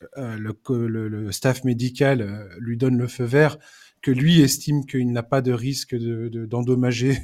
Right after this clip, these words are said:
<laughs> plus que ça son, son genou et qu'il peut être efficace, je sais pas. Je, gros point d'interrogation. En tout cas, t-, très surpris de, de, de, d'entendre ces paroles de la part de Nick Nurse.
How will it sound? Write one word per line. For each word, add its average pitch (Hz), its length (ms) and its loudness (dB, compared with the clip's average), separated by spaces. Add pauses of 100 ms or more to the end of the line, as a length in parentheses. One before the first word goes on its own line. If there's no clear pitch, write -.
(220)
<laughs> - 260 -20
plus - 240 -8
que 135 100 -4
ça 139 300 0
son, 123 280 -10
son 127 220 -10
genou 135 440 2 (480)
et 123 120 -10
qu'il 117 340 0
peut 123 140 2
être 127 200 0
efficace, 151 720 -2 (200)
je - 140 -4
sais 139 100 2
pas. 95 260 -8
Je, 113 560 -4 (200)
gros 143 140 0
point 165 140 6
d'interrogation. 147 560 4
En 147 40 0
tout - 120 -10
cas, 156 120 6
t-, 156 100 -4 (400)
très 196 200 4
surpris 160 480 0
de, 127 240 2
de, 120 220 -2
de, 120 200 -10
d'entendre 123 440 0
ces - 160 -6
paroles 117 340 0
de 123 80 -2
la 113 120 -4
part 123 180 -4
de 120 100 -4
Nick 110 220 -10
Nurse. 131 360 -6